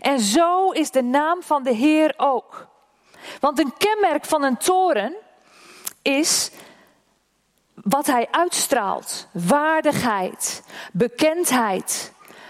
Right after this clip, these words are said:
Sommigen weten hoe de toren er van binnen uitziet. Dus dan weet je nog een beetje meer. Hoe de gebouwen eromheen eruit zien.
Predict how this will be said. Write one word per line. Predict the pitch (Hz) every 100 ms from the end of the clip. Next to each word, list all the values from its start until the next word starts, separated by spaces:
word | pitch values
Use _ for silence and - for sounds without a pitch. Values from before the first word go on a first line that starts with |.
| - -
Sommigen | 349 339 302
weten | 262 262 262
hoe | 269
de | 262
toren | - 302 302 302
er | 302
van | 311 254
binnen | 320 370 370 277
uitziet. | 233 226 - 226 185
Dus | 220
dan | 240
weet | 254 247
je | 262
nog | 240
een | 247
beetje | 240 233 240
meer. | 247 311 233 175 - - -
Hoe | - 269
de | 302
gebouwen | 302 214 285 330 311
eromheen | 285 269 240 302 370 339
eruit | 226 - 214 214
zien. | - 208 254 233